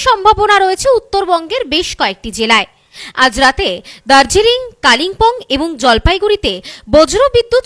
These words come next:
সহ বৃষ্টি হতে পারে। পাশাপাশি ঘন্টায় তিরিশ থেকে চল্লিশ কিলোমিটার বেগে বইতে পারে দমকা হাওয়া। এর পাশাপাশি আগামীকাল আলিপুরদুয়ার এবং কোচবিহারেও হালকা বৃষ্টির সম্ভাবনা, যদিও কোনো সতর্কতা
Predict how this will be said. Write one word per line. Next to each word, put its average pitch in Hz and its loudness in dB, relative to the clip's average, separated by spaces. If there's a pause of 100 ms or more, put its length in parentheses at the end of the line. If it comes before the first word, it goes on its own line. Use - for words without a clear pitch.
সহ 453 0 (200)
বৃষ্টি 349 -4
হতে 220 -8
পারে। 220 0 (500)
পাশাপাশি 240 -6 (380)
ঘন্টায় 330 0
তিরিশ 403 -2 (100)
থেকে 523 -4 (140)
চল্লিশ 427 -2
কিলোমিটার 440 -2
বেগে 359 -6 (100)
বইতে 349 -6
পারে 311 -2 (120)
দমকা 320 -6
হাওয়া। 208 2 (540)
এর 254 -2
পাশাপাশি 330 -6 (380)
আগামীকাল 440 0 (200)
আলিপুরদুয়ার 466 0
এবং 466 -4 (100)
কোচবিহারেও 285 -4 (300)
হালকা 339 0
বৃষ্টির 392 -4
সম্ভাবনা, 214 -2 (580)
যদিও 262 0 (360)
কোনো 349 -2
সতর্কতা 440 -4